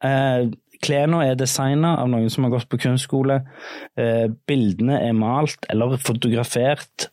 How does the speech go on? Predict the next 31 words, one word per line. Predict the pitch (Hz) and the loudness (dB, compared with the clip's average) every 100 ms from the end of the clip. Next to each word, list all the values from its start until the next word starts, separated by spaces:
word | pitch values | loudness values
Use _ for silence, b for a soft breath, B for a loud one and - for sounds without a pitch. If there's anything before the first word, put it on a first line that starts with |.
| - | -10
av | - 117 127 | -4 0 0
folk | 127 123 | -2 -4
som | - 120 | -2 -2
har | 104 | 0
gått | 127 131 | -2 -2
på | 120 113 | -2 -2
kunst- | 123 123 131 - | 0 0 0 0
og | 113 | 0
designskole. | 127 120 123 - 139 143 - - | 2 0 0 0 0 0 -2 -16
Alt, | - 139 180 - - | -2 0 0 -2 -10
alle, | - 143 113 | -2 0 0
det | 127 143 143 | 0 0 0
gjennomsyrer | 135 165 190 - 135 | 2 2 2 0 0
samfunnet | 131 123 101 135 143 | 0 0 0 0 0
på | 131 127 | 0 -2
et | - | -2
så | - 113 143 | -2 0 2
høyt | 113 113 127 147 | 2 0 0 0
nivå | 123 127 156 - - _ | 0 0 -2 -6 -20 _
at | 143 143 | -4 0
det | 139 | 2
er | 135 | 2
så | 156 156 | 2 0
viktig | 147 151 - - 156 | 0 -4 -6 -4 0
både | 143 117 123 | 0 0 0
for | 147 | 0
moral, | 139 131 127 147 190 214 - _ | 2 0 0 0 0 0 -4 _
for | 160 - 123 | -6 -2 0
trivsel, | - 160 160 - 202 190 156 _ _ _ _ _ - - - - | 2 0 0 0 2 2 0 _ _ _ _ _ -20 -16 -14 -10
for | - 127 | -2 0
livsglede, | 135 156 - - 160 160 180 | 2 0 -2 0 0 2 2